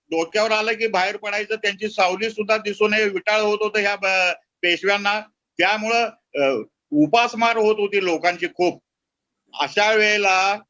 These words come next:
मग हे महार सैनिक इंग्रजांच्या फौजेमध्ये सामील होऊ लागले होते हळू, हळू, हळू, कारण पोट भरण्यासाठी दुसरा पर्यायच नव्हता सर.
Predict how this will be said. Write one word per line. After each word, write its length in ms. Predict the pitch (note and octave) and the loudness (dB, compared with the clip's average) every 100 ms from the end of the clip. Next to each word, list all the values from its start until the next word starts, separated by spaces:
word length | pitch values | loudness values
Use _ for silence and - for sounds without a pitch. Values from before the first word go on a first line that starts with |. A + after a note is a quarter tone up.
| _ _ _ _ _ _ _ _ _ - D#3 | _ _ _ _ _ _ _ _ _ -18 -6
मग 160 | F#3+ | -2
हे 300 | F#3+ G#3 A3 | 2 2 2
महार 360 | G#3+ E3 E3+ G#3 | 0 0 0 -2
सैनिक 680 | G3 G#3 G3+ G#3 F3+ F3+ F3+ | -2 -2 0 0 0 -2 -6
इंग्रजांच्या 640 | F3+ F3 A3 A3+ A3+ A#3 | -6 0 0 0 0 0
फौजेमध्ये 720 | G#3+ G3+ G3 G#3+ G#3 G#3+ G#3+ | 4 4 4 2 0 0 0
सामील 380 | G#3 F#3+ F#3+ G#3+ | 0 -2 0 0
होऊ 240 | F#3 F#3 | 2 2
लागले 360 | F3+ D#3+ C#3 C#3+ | 2 0 0 -2
होते 300 | B2 G#2+ F2+ - | -4 -8 -16 -2
हळू, 280 | C3+ D#3 D#3 | 0 2 2
हळू, 240 | D3+ D#3+ D3+ | 2 2 2
हळू, 300 | D3 D3 C#3+ | 0 0 -4
कारण 540 | _ _ - G3+ A3+ | _ _ -2 -2 -2
पोट 280 | G3+ A3 A#3 | 2 2 4
भरण्यासाठी 520 | A3 A3 A#3 A#3 A#3 | 0 0 -4 -4 -4
दुसरा 300 | G#3+ G#3 A3 | -4 -2 -2
पर्यायच 480 | A3+ G3+ G#3 A3+ A3 | 2 2 2 2 0
नव्हता 360 | A3 G3+ F3+ | -2 -2 -2
सर. 140 | D3+ | -2